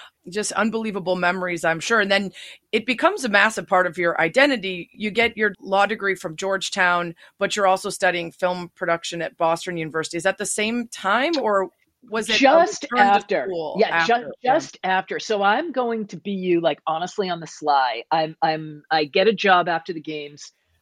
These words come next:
Speaker 2: I'm working for a law firm, you know, killer hours. But I had in the back of my head this idea, um, and I know, Sarah, you'd appreciate that when you looked around, like, how women were articulated,
Speaker 1: Mm-hmm.
Speaker 2: you, to have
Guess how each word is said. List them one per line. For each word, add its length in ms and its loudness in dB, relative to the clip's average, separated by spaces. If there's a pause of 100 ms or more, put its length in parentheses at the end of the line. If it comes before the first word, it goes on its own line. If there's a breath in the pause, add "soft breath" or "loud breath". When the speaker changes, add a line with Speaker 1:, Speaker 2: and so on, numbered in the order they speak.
(120)
Speaker 2:
I'm 220 4
working 300 -2
for 160 0
a 40 2
law 200 6
firm, 400 0
you 100 -6
know, 240 0
killer 380 2
hours. 560 4 (260 soft breath)
But 80 -2
I 120 0
had 720 -2 (100)
in 120 0
the 80 -8
back 360 0
of 80 -8
my 220 -6 (160)
head 380 2
this 200 -6
idea, 800 2 (480)
um, 220 4
and 80 0
I 80 2
know, 140 2
Sarah, 320 0
you'd 160 -4
appreciate 720 -2
that 140 4 (100)
when 280 2
you 160 0
looked 280 0
around, 640 0
like, 160 0 (140)
how 200 4
women 380 2
were 140 2
articulated, 840 2 (300)
Speaker 1:
Mm-hmm. 260 -14
Speaker 2:
you, 500 6
to 100 2
have 220 4